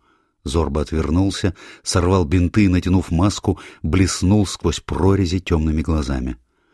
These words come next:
Он указал на Сойер, которая уставилась на него с сестринского поста. «Она видела моё лицо. Займись ею». Однорукий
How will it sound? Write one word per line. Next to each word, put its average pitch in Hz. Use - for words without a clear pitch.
Он 85
указал 80
на 76
Сойер, 76
которая 76
уставилась 92
на 87
него 85
с -
сестринского 73
поста. -
«Она 90
видела 101
моё 92
лицо. 87
Займись 85
ею». 65
Однорукий 73